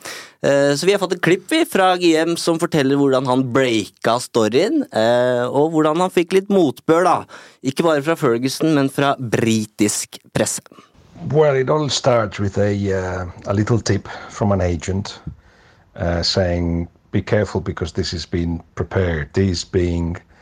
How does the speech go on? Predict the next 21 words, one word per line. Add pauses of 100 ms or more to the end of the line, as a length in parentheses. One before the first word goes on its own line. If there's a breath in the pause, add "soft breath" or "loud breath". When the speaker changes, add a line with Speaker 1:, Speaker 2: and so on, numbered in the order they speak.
(560 soft breath)
Speaker 2:
the,
uh, (100)
deal
between
Calderón
and
Cristiano
Ronaldo. (720 soft breath)
Um,
then, (1500)
quite
clearly, (100)
I
asked
the
right
people, (140)
uh,
that
were
involved,